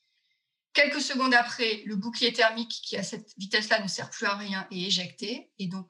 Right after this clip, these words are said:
ça permet à la sonde d'activer des moyens de mesure que sont les radars et les caméras. Grâce à ces moyens-là,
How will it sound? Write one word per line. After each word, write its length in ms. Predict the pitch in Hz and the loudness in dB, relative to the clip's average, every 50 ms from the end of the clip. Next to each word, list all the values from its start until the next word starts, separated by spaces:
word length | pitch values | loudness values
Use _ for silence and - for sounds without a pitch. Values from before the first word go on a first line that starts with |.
| _ - | _ -6
ça 180 | - - 214 | 0 2 2
permet 380 | 214 254 240 233 240 247 254 240 | 4 6 4 4 4 4 2 2
à 80 | 226 208 | 2 0
la 120 | 196 196 | 0 -2
sonde 380 | 202 - - 240 226 233 226 220 - | -2 -4 -4 -2 -4 -4 -4 -4 0
d'activer 760 | 170 226 226 226 - - - - 240 226 233 240 233 220 226 - | 2 2 2 2 2 -2 -2 -2 -2 -2 -2 -2 -2 -4 -6 -6
des 100 | - 185 | -6 -2
moyens 420 | 196 214 233 240 233 247 240 233 | 0 2 4 4 6 4 4 4
de 60 | 214 | 2
mesure 500 | 202 202 202 214 208 214 220 226 220 220 | -4 -8 -8 -6 -6 -6 -8 -8 -14 -14
que 120 | _ - 175 | _ -12 -10
sont 180 | - - 214 | -8 -6 -6
les 140 | 208 190 196 | -4 -4 -2
radars 420 | - - 214 196 196 214 214 214 196 | 2 4 4 4 4 2 0 -2 -4
et 60 | 180 | -10
les 80 | 185 175 | -10 -8
caméras. 580 | - 196 180 180 175 170 185 190 254 - - _ _ _ _ _ _ _ - | -6 -6 -6 -6 -6 -6 -6 -6 -6 -6 -10 _ _ _ _ _ _ _ -6
Grâce 280 | 247 262 240 262 - - | 0 4 4 4 4 4
à 40 | 262 | -4
ces 160 | 247 - 254 | -6 -4 -2
moyens-là, 640 | 240 233 233 233 233 226 226 220 220 214 214 214 | -2 0 2 2 2 0 0 0 -2 -4 -4 -8